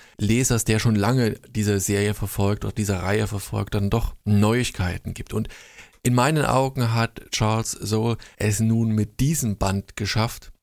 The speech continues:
aus dem Schatten seiner Vorgänger herauszutreten.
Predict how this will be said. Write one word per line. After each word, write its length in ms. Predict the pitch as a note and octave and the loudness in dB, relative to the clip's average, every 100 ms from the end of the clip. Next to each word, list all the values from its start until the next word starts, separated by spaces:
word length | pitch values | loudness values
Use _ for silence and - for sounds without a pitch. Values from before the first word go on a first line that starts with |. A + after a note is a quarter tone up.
| - | -20
aus 380 | - G2 A2 - | -8 -2 -2 -2
dem 160 | G#2+ G2+ | -2 -2
Schatten 400 | G#2+ A2 - G#2 | 2 0 0 -4
seiner 460 | - G2 G2 G2+ - - | -2 -2 -2 -2 -4 -12
Vorgänger 840 | - - A#2 A2+ - - G2+ G#2 G2+ - - | -12 -2 2 2 0 -2 0 0 0 -4 -6
herauszutreten. 1000 | F#2 F#2 G#2+ G#2+ - - - F2 - | -4 0 0 0 -2 -6 -6 -6 -6